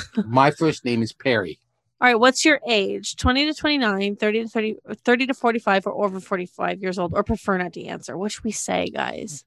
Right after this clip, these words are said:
Speaker 2: I prefer not to answer,
Speaker 1: Yeah,
Speaker 2: usually.
Speaker 1: yeah, right. Okay.
Speaker 2: 'Cause I, I really don't remember.
Speaker 1: Do we experience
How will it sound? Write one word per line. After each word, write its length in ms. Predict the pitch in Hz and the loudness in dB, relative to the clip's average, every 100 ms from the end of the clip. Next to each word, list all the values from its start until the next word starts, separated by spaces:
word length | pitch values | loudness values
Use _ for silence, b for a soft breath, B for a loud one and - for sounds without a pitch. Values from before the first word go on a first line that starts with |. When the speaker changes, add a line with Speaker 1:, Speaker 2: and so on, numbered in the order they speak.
| - | 4
Speaker 2:
I 420 | 131 139 147 147 - | 8 8 8 4 2
prefer 280 | 147 139 120 | 0 2 4
not 180 | 110 110 | 4 0
to 60 | |
answer, 480 | 101 95 - 80 - _ _ _ _ _ | -4 -6 -10 -14 -14 _ _ _ _ _
Speaker 1:
Yeah, 180 | - 110 | -6 -4
Speaker 2:
usually. 320 | 95 87 82 | -4 -6 -6
Speaker 1:
yeah, 80 | 98 | -6
right. 260 | 80 76 - _ _ _ | -6 -10 -12 _ _ _
Okay. 120 | 214 - | -8 0
Speaker 2:
'Cause 80 | 131 | 2
I, 180 | 135 - - | 2 0 0
I 160 | 120 117 | 2 4
really 280 | 120 117 92 | 6 6 2
don't 160 | - 104 | -2 -4
remember. 460 | 92 90 85 - - b b b - - | -4 -4 -6 -10 -14 b b b -14 2
Speaker 1:
Do 160 | 277 | 4
we 180 | 269 294 | 6 6
experience 640 | 320 - 330 320 302 - | 4 0 2 2 0 -2